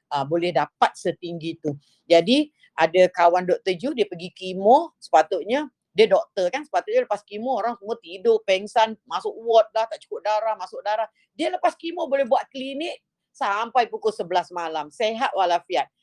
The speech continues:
Ada beberapa kes lah. Ah, dan ka-, ada juga kes, ah, dekat Sarawak, ah, Madam Wong, you boleh tengok dalam, ah, YouTube.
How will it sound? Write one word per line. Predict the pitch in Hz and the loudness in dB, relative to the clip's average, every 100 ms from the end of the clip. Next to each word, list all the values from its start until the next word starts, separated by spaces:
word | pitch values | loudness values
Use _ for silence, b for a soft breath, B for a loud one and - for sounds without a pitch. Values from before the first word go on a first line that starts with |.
| _ | _
Ada | 175 185 | -6 -6
beberapa | 180 185 175 180 - 165 | -4 -2 0 -2 -4 -8
kes | - 202 147 | -4 -4 -4
lah. | 190 185 - _ | -4 -6 -6 _
Ah, | - 151 | -12 -6
dan | 156 165 165 | -2 -2 -2
ka-, | 165 160 | 0 0
ada | 165 156 | 2 -2
juga | 160 165 156 214 - _ | -4 -8 0 0 -2 _
kes, | 185 196 220 - | 0 0 0 -4
ah, | 156 151 147 | -2 0 -2
dekat | 151 - 165 | -6 -6 -6
Sarawak, | - 165 156 143 151 269 - _ _ _ - | -4 -2 0 0 2 2 2 _ _ _ -4
ah, | 160 160 | -4 -2
Madam | 170 160 175 | -2 -2 -4
Wong, | 165 156 220 294 | -2 4 4 4
you | 220 | 0
boleh | 160 170 185 | 2 2 2
tengok | 165 170 202 285 - | -2 0 4 2 4
dalam, | 170 165 185 185 185 175 _ _ - | 2 4 2 -2 -6 -16 _ _ -10
ah, | 156 | -8
YouTube. | 170 269 349 - 320 - | -2 -2 -2 0 2 2